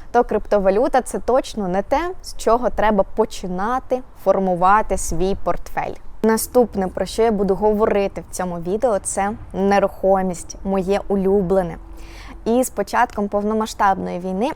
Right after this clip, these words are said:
нерухомість стала високоризиковим активом, і ринок нерухомості впав. Іпотека значно пожвавила попит на вторинному ринку нерухомості,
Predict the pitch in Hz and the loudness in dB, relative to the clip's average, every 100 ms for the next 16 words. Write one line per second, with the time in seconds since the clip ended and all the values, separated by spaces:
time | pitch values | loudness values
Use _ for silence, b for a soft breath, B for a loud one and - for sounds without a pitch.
0 | - 214 214 - 262 277 240 - - - | -2 0 0 0 0 0 -4 -10 -10 -4
1 | 233 226 220 208 190 208 - 233 220 214 | -2 2 0 0 -2 -4 -2 -4 -2 -2
2 | 208 - 220 196 180 - - - 254 277 | -4 2 4 4 0 -10 -8 2 4 4
3 | 247 - B B B B - 202 196 190 | 0 -4 B B B B -2 4 4 6
4 | 220 220 - 180 180 202 202 196 - 180 | 4 2 -2 -8 -4 -2 -2 -2 -10 -14
5 | - 214 254 302 - - - 208 202 269 | -4 2 2 2 -10 -8 -6 -2 2 2
6 | 330 240 208 220 - 202 - 240 269 262 | 2 -2 0 -2 -2 -6 0 0 4 6
7 | 190 190 190 202 254 254 254 254 240 - | 6 6 4 4 6 6 6 -2 -4 -4
8 | 240 254 254 247 240 240 247 240 - 233 | -2 0 2 0 -2 0 2 0 -2 -2
9 | 233 233 254 247 240 - 254 | -2 0 2 2 2 -4 -6